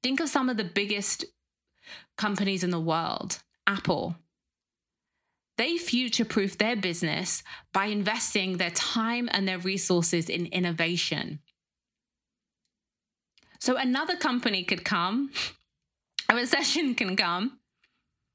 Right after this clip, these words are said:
Apple is doing fine, <laughs> right?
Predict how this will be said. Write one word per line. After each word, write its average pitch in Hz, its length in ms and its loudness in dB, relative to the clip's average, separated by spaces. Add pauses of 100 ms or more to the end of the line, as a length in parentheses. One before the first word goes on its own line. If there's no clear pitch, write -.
(440)
Apple 302 300 2
is 370 80 0
doing 370 240 0
fine, 254 520 0 (500)
<laughs> - 500 -18
right? 180 240 0